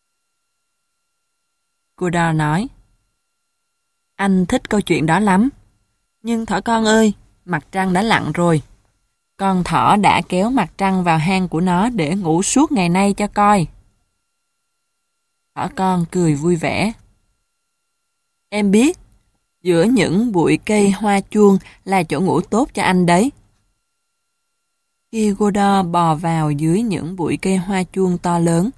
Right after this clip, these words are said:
thỏ con chợt kêu lên: "Ồ, cây đó không được rồi.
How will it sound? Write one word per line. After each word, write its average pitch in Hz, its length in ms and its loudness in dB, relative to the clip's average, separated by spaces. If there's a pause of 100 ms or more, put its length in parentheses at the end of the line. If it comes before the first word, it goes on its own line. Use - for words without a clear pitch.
(480)
thỏ - 200 -6
con 180 340 -2
chợt 151 260 -4
kêu 180 180 0
lên: 175 280 2 (1600)
"Ồ, 202 380 4 (380)
cây 226 160 -2
đó 208 260 4
không 233 280 -2
được 196 200 4
rồi. 185 340 4